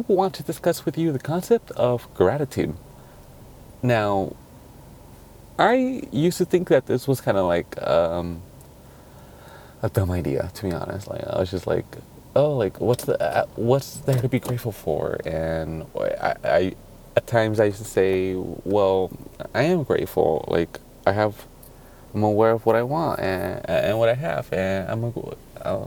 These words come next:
you know, I'm happy." But to express gratitude, to really feel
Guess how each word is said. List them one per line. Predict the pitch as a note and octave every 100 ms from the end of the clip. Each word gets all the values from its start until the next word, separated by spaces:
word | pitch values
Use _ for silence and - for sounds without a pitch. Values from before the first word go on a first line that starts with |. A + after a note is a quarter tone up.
| A#2+
you | G#2+
know, |
I'm | G#2
happy." | A#2+ D3+ - -
But | F#2+ G#2+ F#2 - - - - - - - - - - - - - - - - -
to | C#3
express | C3+ - - C#3+ C#3
gratitude, | - G2 E2+ E2 - - - -
to | A2+
really | A2 B2 C3
feel | - - G#2 G2+ F#2 E2+